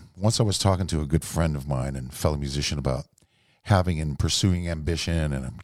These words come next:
career in the music business, and he said that to him it boiled down to one thing. How bad do you want it?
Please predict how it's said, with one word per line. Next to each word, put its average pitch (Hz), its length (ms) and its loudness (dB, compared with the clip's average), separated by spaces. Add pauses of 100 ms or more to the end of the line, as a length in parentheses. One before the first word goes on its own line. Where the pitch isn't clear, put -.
career 85 220 2
in 73 40 0
the 73 60 0
music 80 360 2
business, 80 460 -2
and 71 160 -2 (600)
he 165 100 4
said 151 240 2
that 107 120 4
to 98 100 2
him 101 240 6
it 71 160 -2
boiled 80 260 4
down 82 220 0
to 76 120 -2
one 90 300 2
thing. 82 400 -2 (720)
How 110 160 4
bad 107 260 4
do 98 80 -2
you 98 100 2
want 95 280 2
it? - 100 -16